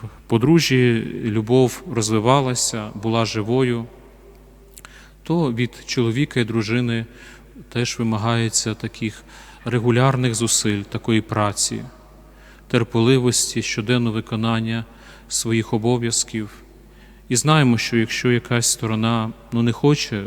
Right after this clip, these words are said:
робити це зусилля, то ця любов, вона ослаблюється. І подібно є теж з нашими відносинами з Богом.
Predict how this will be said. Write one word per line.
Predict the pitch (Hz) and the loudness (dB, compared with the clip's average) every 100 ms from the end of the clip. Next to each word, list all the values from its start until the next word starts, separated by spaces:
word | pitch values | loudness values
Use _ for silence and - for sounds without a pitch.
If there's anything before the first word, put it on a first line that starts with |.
| - | -6
робити | 110 107 113 - | -4 -2 -4 -4
це | - 113 | -6 -4
зусилля, | 104 104 - 131 110 107 110 - - - - - - | -4 -2 -2 -2 -2 -6 -8 -18 -20 -20 -20 -20 -8
то | 123 120 | -2 -2
ця | - 127 117 | 0 0 0
любов, | 117 110 113 107 - | 0 0 -2 -2 -8
вона | 175 107 104 107 104 110 - | -10 -8 -6 -4 -6 -8 -8
ослаблюється. | 123 - 120 107 - 98 98 - - - - - - - - - - - - - | -4 0 0 0 -4 -10 -8 -10 -10 -20 -20 -20 -20 -20 -20 -20 -20 -20 -20 -16
І | 123 | -4
подібно | - 123 131 127 | 0 2 2 2
є | 120 | 2
теж | - 120 113 - 302 | 0 -2 -2 -6 -8
з | 117 107 | -6 -2
нашими | 120 127 - 117 110 | 0 0 -2 -2 -2
відносинами | 104 104 110 - 113 107 | -2 -2 0 0 0 0
з | 104 | -2
Богом. | 98 107 98 107 113 | -2 -4 -4 -8 -12